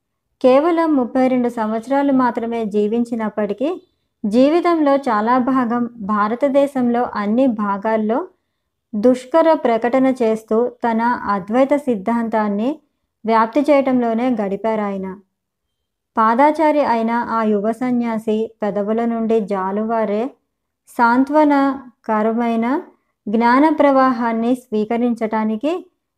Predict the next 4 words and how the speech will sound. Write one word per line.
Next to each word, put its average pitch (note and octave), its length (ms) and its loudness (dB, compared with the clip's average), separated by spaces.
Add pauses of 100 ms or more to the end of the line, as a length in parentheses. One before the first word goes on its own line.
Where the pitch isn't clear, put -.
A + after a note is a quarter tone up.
(100)
వేలాది D4+ 580 4
శ్రోతలు A#3 760 0
ఆత్రంగా A3+ 680 -2
గుమికూడేవారు. G3+ 1120 -4